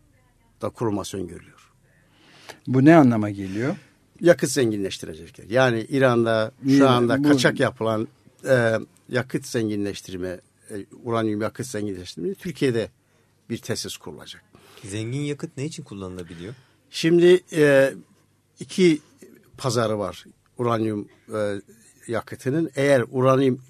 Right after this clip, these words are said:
Speaker 1: iki yüz otuz beş izotopunu yaklaşık yüzde dört, yüzde dört buçuk, beş civarında zenginleştirirseniz bu nükleer santrallarda yakıt olarak kullanılıyor. Fakat uluslararası anlaşmalara göre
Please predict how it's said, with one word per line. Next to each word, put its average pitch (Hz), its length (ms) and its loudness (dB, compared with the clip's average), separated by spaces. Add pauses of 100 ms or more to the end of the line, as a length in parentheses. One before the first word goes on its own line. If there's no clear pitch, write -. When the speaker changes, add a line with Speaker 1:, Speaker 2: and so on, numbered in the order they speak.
(300)
Speaker 1:
iki - 200 -12
yüz 123 120 -2
otuz 120 320 -6
beş - 420 -2
izotopunu 117 720 -4 (680)
yaklaşık 117 540 -4 (100)
yüzde 120 480 -4
dört, 123 400 -2
yüzde 117 420 -4
dört 113 200 -6
buçuk, - 360 -10
beş 127 220 -2
civarında 113 400 -2
zenginleştirirseniz 135 1200 -2 (140)
bu 165 260 -2
nükleer 135 380 0
santrallarda 120 760 -6
yakıt 120 320 -6
olarak 98 280 -4
kullanılıyor. - 560 -20 (1300)
Fakat 131 340 -2
uluslararası 147 1000 0 (360)
anlaşmalara 135 680 0
göre 120 400 -4